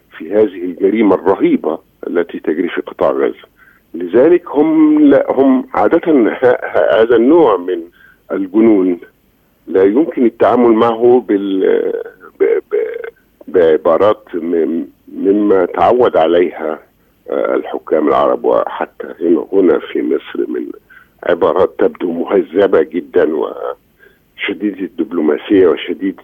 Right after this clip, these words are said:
الأدب. آه، هو لا يفهم إلا م-، ال-، معنى القوة، إلا ال-، القوة الواضحة، ال-، آه، الاستعداد للإيذاء،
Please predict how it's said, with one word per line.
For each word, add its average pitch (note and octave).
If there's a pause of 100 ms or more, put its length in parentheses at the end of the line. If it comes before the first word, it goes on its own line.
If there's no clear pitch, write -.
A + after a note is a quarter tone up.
الأدب. - (720)
آه، -
هو A#2+
لا A#2+
يفهم A#2
إلا B2 (340)
م-، F2
ال-، D#2
معنى A2
القوة، C#3 (320)
إلا F#2+
ال-، C#2+
القوة G2+ (100)
الواضحة، D#2
ال-، - (520)
آه، C#2
الاستعداد F2+
للإيذاء، G2